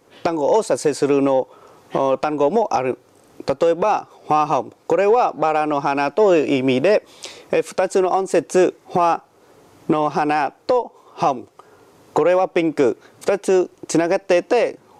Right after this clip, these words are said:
バラの花作成します。えー、上、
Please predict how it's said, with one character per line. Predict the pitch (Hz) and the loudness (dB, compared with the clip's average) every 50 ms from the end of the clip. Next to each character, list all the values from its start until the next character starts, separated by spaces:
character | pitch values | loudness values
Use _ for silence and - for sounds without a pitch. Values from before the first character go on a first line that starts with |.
| _ _ _ _ _ - | _ _ _ _ _ -4
バ | 170 160 151 | -2 -2 0
ラ | 151 143 | -2 -2
の | 139 131 120 | -2 -2 -2
花 | 143 139 131 123 123 113 - - | -2 -2 -2 -2 -4 -4 -6 -8
作 | - - 123 - | -6 -6 -6 -2
成 | - 135 110 - _ _ _ _ _ - - - - - - - - | 0 -2 -2 -2 _ _ _ _ _ -20 -20 -20 -20 -20 -20 -20 -12
し | - - - | -6 -4 -2
ま | 120 131 147 | 0 0 -2
す。 | 151 - - - - - - - - - - - - - - | -4 -6 -12 -20 -20 -20 -20 -20 -20 -20 -20 -20 -16 -8 -4
え | - 160 160 160 160 156 151 156 - _ _ - - - - - - - - - | -2 0 2 2 2 2 0 -2 -6 _ _ -20 -20 -20 -20 -20 -20 -20 -12 -4
ー、 | - - | 0 0
上、 | 180 202 - | 2 2 0